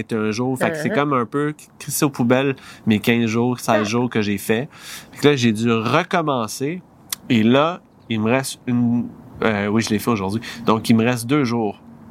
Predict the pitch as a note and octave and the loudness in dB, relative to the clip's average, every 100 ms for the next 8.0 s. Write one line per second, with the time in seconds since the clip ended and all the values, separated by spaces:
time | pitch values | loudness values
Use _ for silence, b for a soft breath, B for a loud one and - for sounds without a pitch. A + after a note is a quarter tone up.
0 | - D#3+ D#3+ D#3+ - - E3 - D#3 D#3+ | -10 -6 -6 -4 -4 -2 -2 0 -2 -2
1 | - - G#2+ G#2 G2+ G2 G2 F#2+ G2 - | -4 2 4 6 4 0 -4 -6 -8 -6
2 | - C#3 C#3 A#2 A2+ A2+ - C3 C#3+ A#2+ | -6 -2 0 -2 0 0 0 -4 -2 -2
3 | G2+ G#2 G#2+ C3+ - - - A#2+ G#2 G#2 | 0 -2 -2 -4 0 -2 -2 -4 0 0
4 | G2 - - G#2+ A2 G#2+ G2+ A2+ - G2+ | 0 -4 0 2 2 -2 -2 0 0 0
5 | G#2+ G2+ A#2+ - - A2 G#2 - A2+ G#2+ | 0 0 0 -2 -2 0 0 0 -2 0
6 | A2 G#2 G2 G2+ C3+ - F#3 F3 A#3+ - | 0 0 -4 -8 -8 -2 0 2 0 0
7 | A#2+ D#3+ B B B B - G2 G2 | -2 -2 B B B B -2 0 0